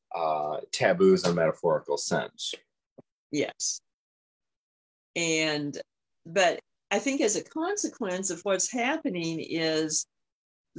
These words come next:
Speaker 2: that the initial original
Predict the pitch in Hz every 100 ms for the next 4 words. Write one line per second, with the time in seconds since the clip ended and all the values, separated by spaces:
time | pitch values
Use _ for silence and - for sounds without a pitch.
0 | 165 175 180 180 170 160 - - - _
1 | _ _ _ _ _ _ - 175 160 -
2 | 175 180 196 226 - - 196 185 185 180
3 | 180 - _ 165 151 175 190 214 190 180
4 | 160 156